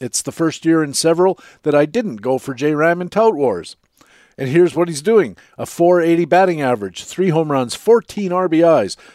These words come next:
five runs scored. And what does that tell you about the Guardians lineup? His walk rate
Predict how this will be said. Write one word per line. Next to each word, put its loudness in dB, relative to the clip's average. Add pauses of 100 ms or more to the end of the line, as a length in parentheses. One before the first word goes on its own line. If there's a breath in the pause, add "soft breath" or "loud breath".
five 0
runs -4
scored. 0
And -16
what -6
does -8
that 0
tell -8
you -6
about -8
the -10
Guardians -6
lineup? -8 (640 loud breath)
His -6
walk 2
rate -2